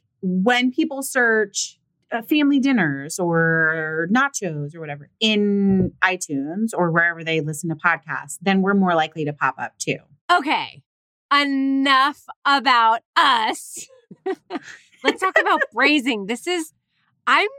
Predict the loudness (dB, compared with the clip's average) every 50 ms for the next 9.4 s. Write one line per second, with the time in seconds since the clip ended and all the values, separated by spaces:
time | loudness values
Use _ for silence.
0 | -20 -20 -20 -20 _ _ -12 -6 -2 2 2 2 2 2 -2 -2 -2 -2 -2 -2
1 | -4 -4 0 0 0 -2 -2 -6 -8 -6 -6 -6 -6 -8 -8 -6 -6 -4 -4 -6
2 | -6 -6 -8 -6 -6 -6 -4 0 2 2 2 2 0 -4 -4 -6 -8 -8 -8 -8
3 | -6 -6 -6 -4 -2 -2 -2 -2 -4 -8 -8 -8 -10 -10 _ _ _ _ _ -2
4 | 0 0 0 2 0 0 0 2 2 0 0 0 0 0 0 -2 _ -12 -8 -4
5 | -2 0 0 0 0 -2 -2 -6 -10 -10 -8 -2 0 2 2 2 0 0 0 0
6 | 0 0 0 -4 -8 -14 -16 _ _ -2 0 0 0 0 -4 -2 0 0 0 0
7 | 0 -2 -2 -2 -2 -4 -4 -4 -2 -2 -2 -2 -4 -2 -2 -2 0 0 -2 0
8 | 0 0 0 0 0 0 -2 -2 -2 -4 -2 0 0 0 0 -2 -6 -8 -10 -10
9 | -12 -12 -12 -12 -12 -14 -16 -18